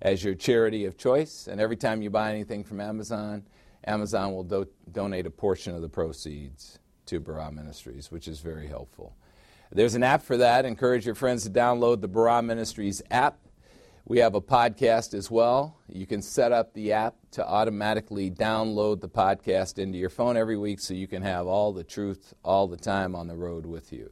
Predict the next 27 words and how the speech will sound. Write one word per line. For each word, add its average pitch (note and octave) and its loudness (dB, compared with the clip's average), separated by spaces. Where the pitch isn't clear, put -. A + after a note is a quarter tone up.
And F#2+ 0
our G2+ 4
prayer A#2+ 2
circle A#2 2
will G#2 2
meet A2 -4
five A2+ 2
minutes A2+ 0
after G#2 0
the F#2+ -8
lesson A2 0
today. C3+ 0
Pray C3 4
with B2 2
us, - 0
uh, G2 0
immediately G#2+ -2
following G#2+ 0
the G2 -10
service. A2 -2
The G#2+ -12
GoToMeeting G#2+ 0
link G#2+ -6
is G2 -4
in G2 -2
the F#2+ -4
newsletter, G#2 -2